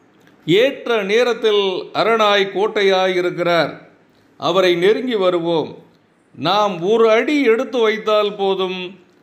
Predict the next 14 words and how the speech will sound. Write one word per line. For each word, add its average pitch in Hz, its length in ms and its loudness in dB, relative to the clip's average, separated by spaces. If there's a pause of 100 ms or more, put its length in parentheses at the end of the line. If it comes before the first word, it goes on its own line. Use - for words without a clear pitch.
(120)
அவர் 180 340 0
ஓடி 233 500 0
வந்து 190 460 0 (460)
நம்மை 170 680 0
அரவணைத்துக் 185 720 0
கொள்வார். 156 680 -2 (680)
குற்றங்களிலிருந்து 233 840 0
விடுபட 208 440 2 (480)
நேர்மையான 220 840 0
மனமாற்றத்தையே 196 920 0
விரும்புகிறார். 165 680 -2 (840)
நா-, 185 400 0
நம் 185 280 -2
கடவுள் 214 800 0